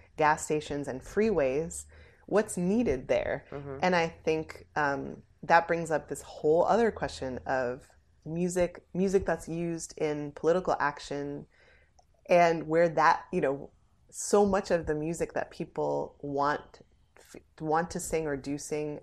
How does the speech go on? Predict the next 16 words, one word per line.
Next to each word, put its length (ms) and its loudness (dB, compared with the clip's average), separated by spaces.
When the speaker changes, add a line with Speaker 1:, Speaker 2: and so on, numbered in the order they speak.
Speaker 1:
at, 500 -6
um, 520 -8
rallies, 760 2
at 420 0
protests, 640 -4
at 160 -6
marches, 680 -4
is 120 -8
civil 320 -2
rights 380 -2
music. 520 -14
And 200 -2
so, 520 2
a-, 200 0
and 200 0
that's 460 0